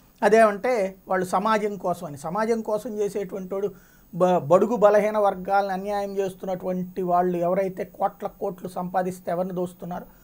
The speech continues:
వాళ్ళ దగ్గరే ఏం చేస్తున్నారు, వాళ్ళ దగ్గర వీళ్ళు లంచాలు మింగుతున్నారు. ఆ, దాన్ని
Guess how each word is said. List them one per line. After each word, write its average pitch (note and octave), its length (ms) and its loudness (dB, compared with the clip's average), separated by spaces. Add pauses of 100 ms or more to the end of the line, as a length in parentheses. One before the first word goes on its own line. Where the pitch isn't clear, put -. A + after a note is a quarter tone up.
(240)
వాళ్ళ G#3 260 8
దగ్గరే G#3 500 4
ఏం A3+ 140 2
చేస్తున్నారు, G3+ 440 2
వాళ్ళ G3 280 6
దగ్గర A#3+ 260 6
వీళ్ళు A3+ 280 2
లంచాలు G#3+ 420 2
మింగుతున్నారు. D3 540 -10 (720)
ఆ, F#3 500 6
దాన్ని A3 600 4